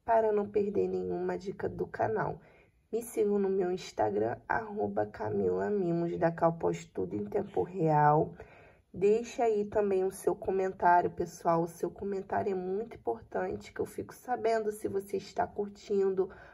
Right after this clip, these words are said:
os conteúdos do nosso canal. Compartilha muito, muito esse vídeo e bora lá pro passo a passo?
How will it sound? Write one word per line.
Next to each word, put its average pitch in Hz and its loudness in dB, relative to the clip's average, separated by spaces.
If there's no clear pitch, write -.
os 240 -2
conteúdos 202 0
do 220 0
nosso 160 -2
canal. 180 0
Compartilha 196 0
muito, 185 -2
muito 214 -2
esse 214 -2
vídeo 170 -2
e 220 -6
bora 151 2
lá 170 4
pro 165 -10
passo - -6
a - -14
passo? - 4